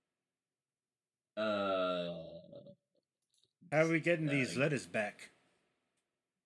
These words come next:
Speaker 1: We go to see the guys, and we let Isaiah steal them while we're talking to them, because that's what he wants to do.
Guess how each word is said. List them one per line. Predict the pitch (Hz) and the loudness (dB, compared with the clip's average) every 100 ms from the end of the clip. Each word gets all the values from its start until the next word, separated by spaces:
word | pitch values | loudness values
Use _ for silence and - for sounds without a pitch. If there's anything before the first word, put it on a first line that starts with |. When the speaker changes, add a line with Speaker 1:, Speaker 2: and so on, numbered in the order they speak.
| _ _ _ _ _ _ _ _ _ _ _ _ _ _ _ _ _ | _ _ _ _ _ _ _ _ _ _ _ _ _ _ _ _ _
Speaker 1:
We | 107 107 107 | -4 -2 0
go | 113 120 | 2 2
to | 135 | 0
see | 135 - 127 131 127 | -4 -2 -2 0 0
the | 120 123 120 120 110 - - | 2 2 2 0 -2 -6 0
guys, | 110 104 101 117 135 - - - _ _ _ _ _ _ _ _ _ _ _ _ _ _ | 2 4 4 2 0 -4 -12 -16 _ _ _ _ _ _ _ _ _ _ _ _ _ _
and | 117 110 107 107 104 104 104 104 101 101 - _ _ _ _ - | -4 -2 0 0 0 -2 -2 -2 -4 -8 -12 _ _ _ _ -6
we | 107 | -2
let | 110 107 | 0 0
Isaiah | 113 107 107 117 | 0 0 2 0
steal | - 170 | -2 -4
them | 127 101 | -2 0
while | 101 | -2
we're | 113 | 0
talking | 151 143 101 | 0 0 -6
to | 87 | -12
them, | 82 - 107 _ _ - | -12 -12 -18 _ _ -20
because | 90 98 92 | -12 -10 -4
that's | 101 101 - | -4 -4 -6
what | |
he | 104 | -8
wants | 107 107 | -6 -6
to | 120 | -6
do. | 113 | -6